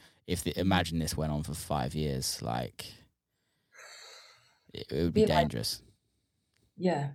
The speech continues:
Speaker 1: It'd be a
Speaker 2: I think
Speaker 1: dangerous
Speaker 2: so.
Speaker 1: world. So people,
Speaker 2: Yeah.
Speaker 1: people need to socialize. People need to have fun. People need to have human interaction. We're, we're tribal animals. We're all tribal. We need people around us.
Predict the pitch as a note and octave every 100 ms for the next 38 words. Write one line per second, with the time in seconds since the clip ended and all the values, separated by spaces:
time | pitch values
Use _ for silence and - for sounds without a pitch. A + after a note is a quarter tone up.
0 | - - - - D#2 D2+ D2 C2+ C2 -
1 | - C#2+ C#2 E2+ - - _ _ - A#2+
2 | A2 A2 - B2 B2+ B2 B2 - A#2 A2
3 | - F#2 F2+ G2+ F2+ F#2+ F#2+ F#2+ F#2 F2
4 | - F#2 F#2 F2+ F#2 F2+ F2+ - E2+ -
5 | - - - F2+ F2 - F#2+ F2+ F2+ E2
6 | F#2 D2 - D#2+ F#2 F2+ - A2 G#2 -
7 | - A2+ A#2 F2+ E2 C#2 F2+ F#2 E2 C#2
8 | - - - F2+ E2+ G2 F#2+ G2 F2 D2+
9 | D2+ D#2+ F2+ F#2 F2 - E2 D2 C#2+ D2+
10 | D#2+ D2+ D2